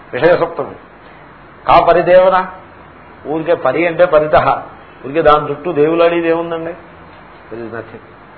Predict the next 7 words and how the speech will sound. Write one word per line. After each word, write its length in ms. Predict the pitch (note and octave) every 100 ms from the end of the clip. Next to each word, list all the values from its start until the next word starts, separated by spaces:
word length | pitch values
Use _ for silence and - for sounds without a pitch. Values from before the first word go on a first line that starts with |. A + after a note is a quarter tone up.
| - - -
ఇది 100 | D3
ఒక 140 | E3+
అర్థం. 300 | C3 - - G#2 - - - - - - - - -
ఇంకొక 300 | D3 E3 D#3+
అర్థం, 340 | D#3+ C#3+ - F#2+ - -
అవ్యక్త 460 | C3 D#3+ F#3 - G3
శబ్దానికి 800 | E3+ D#3+ D#3+ D#3 C3+ A#2 A#2